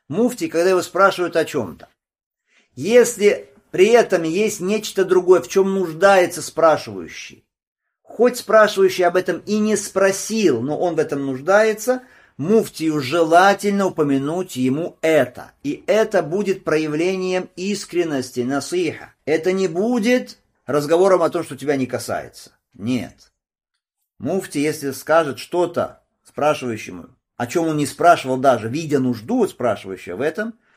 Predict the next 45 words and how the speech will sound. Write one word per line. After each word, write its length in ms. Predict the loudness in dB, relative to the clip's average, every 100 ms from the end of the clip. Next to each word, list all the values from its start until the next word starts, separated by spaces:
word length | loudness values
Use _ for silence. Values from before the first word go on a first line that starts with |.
| _ _
то 100 | -10
это 200 | -10 -10
желательно, 640 | -12 -2 0 0 -2 -8
это 260 | -10 -12 -14
мустахаб, 640 | -18 -16 -16 -4 -2 -2
это 240 | -6 -14 -14
насиха, 480 | -14 -10 -8 -8
это 140 | -8 -10
проявление 420 | -10 -8 -8 -8
искренности, 540 | -8 -10 -12 -12 -16 -20 _ _ -4
а 260 | 0 0
не 420 | 0 -2 -2 -2 -4 _ _
разговор 540 | -8 -8 -4 -2 -2
о 60 | -2
чем-то, 480 | -4 -6 -8 -14 _ _ _
что 120 | _ -14
тебя 220 | -10 -8
не 100 | -8
касается. 560 | -10 -12 -14 -16 -20 _ _
Что 280 | _ 4 6
указывает 420 | 6 2 4 2
на 80 | 2
этот 220 | -2 -2
вывод 320 | -2 0 -2
в 80 | -4
хадисе? 540 | -6 -4 -4 -6 -12 -18 _ _ _ _ _ _ _
Мы 100 | -20
сейчас 180 | -14 -14
сказали, 320 | -12 -8 -6
что 120 | -6 -8
муфтию 320 | -10 -10 -10
желательно 400 | -4 -4 -4 -12
что-то 440 | -10 -10 -10 -12 _ _
объяснить, 420 | -12 -12 -8 -10
еще 220 | -8 -10
что 140 | -10 -6
даже 200 | -6 -4
не 80 | -8
спросил, 440 | -10 -14 -14 -16
о 80 | -14
чем 160 | -10
даже 180 | -10 -10
не 80 | -12
спросил, 360 | -14 -16 -16 -12
да? 260 | -10 -10